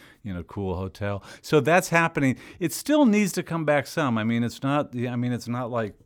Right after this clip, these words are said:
you know, Soho right now, but, but it's really is coming back. And Google, um, y-, you know, business is so good at the Whole Foods that they want a bigger place to move now, so there's so many shoppers. So it's coming back.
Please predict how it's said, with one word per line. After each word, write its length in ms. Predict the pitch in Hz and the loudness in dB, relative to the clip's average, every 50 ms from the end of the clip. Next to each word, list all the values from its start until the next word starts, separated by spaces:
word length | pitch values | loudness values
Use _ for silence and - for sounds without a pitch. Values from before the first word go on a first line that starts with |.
| - | -14
you 140 | 160 117 104 | -8 -6 -6
know, 100 | 98 92 | -6 -6
Soho 560 | 87 - - 117 113 107 101 101 101 95 92 | -8 -8 -4 -2 -2 -2 0 0 0 0 0
right 200 | 90 87 87 73 | -2 -2 -4 -4
now, 340 | 85 90 87 85 82 80 85 92 | -4 -6 -6 -6 -6 -6 -8 -8
but, 300 | 87 87 107 110 - 107 | -6 -4 -4 -4 -4 -2
but 140 | 123 123 127 | -2 -2 -2
it's 200 | 123 - - - | -2 -4 -4 -4
really 240 | 156 147 151 139 | -2 0 0 0
is 140 | 127 117 - | 0 -2 -4
coming 300 | - - 117 113 107 95 | -4 -4 -4 -2 -2 -2
back. 440 | 87 113 131 135 117 98 92 90 - | -2 -2 0 0 0 0 0 -2 -4
And 160 | 98 92 90 | -8 -10 -8
Google, 540 | 85 107 117 113 104 113 110 107 101 98 - - - - - - - - _ _ - | -4 -4 -2 -2 0 0 0 0 -2 -4 -8 -14 -20 -20 -20 -20 -20 -20 _ _ -8
um, 220 | 107 98 101 107 | -8 -6 -6 -6
y-, 260 | 104 - 104 120 98 - - | -8 -6 -6 -6 -6 -6 -4
you 160 | - 120 120 | -2 0 2
know, 80 | 120 107 | 2 0
business 460 | 87 101 127 127 120 127 120 92 101 | 2 2 2 2 2 0 -4 -4 -4
is 160 | 107 95 - | -4 -6 -4
so 180 | - - 113 104 | -2 -2 -2 -2
good 180 | 85 107 107 | 0 0 0
at 140 | 101 98 - | 0 -2 -2
the 80 | 107 87 | -6 -4
Whole 200 | 80 104 104 90 | -2 -2 -2 -2
Foods 380 | - - 117 113 110 110 87 | -4 -4 -2 -2 -2 -2 -4
that 120 | 95 95 - | -6 -6 -4
they 100 | 104 98 | -2 -2
want 240 | 95 95 95 92 | 0 0 -2 -2
a 20 | 82 | -4
bigger 380 | 71 76 110 117 101 113 120 | -4 -4 -4 -4 -2 -4 -6
place 340 | 117 - - 117 113 104 - - | -8 -6 -6 -6 -6 -6 -6 -8
to 80 | 107 | -4
move 360 | 107 110 113 113 113 110 92 | -2 -2 0 0 -2 -4 -6
now, 380 | 101 110 107 110 110 110 110 107 | -6 -6 -6 -4 -4 -4 -4 -4
so 260 | 101 - - 101 98 | -6 -6 -8 -6 -6
there's 240 | 92 85 101 95 - | -6 -8 -8 -10 -8
so 120 | - 110 | -8 -6
many 200 | 101 98 95 95 | -6 -4 -6 -6
shoppers. 500 | 92 - - 107 107 101 - - 107 101 | -8 -8 -8 -6 -6 -6 -8 -12 -14 -12
So 140 | - - 117 | -10 -8 -8
it's 140 | 120 123 - | -8 -8 -10
coming 280 | - - 202 202 190 170 | -8 -6 -4 -4 -4 -2
back. 380 | 151 156 139 95 80 - - | -2 -2 -2 -2 -2 -4 -8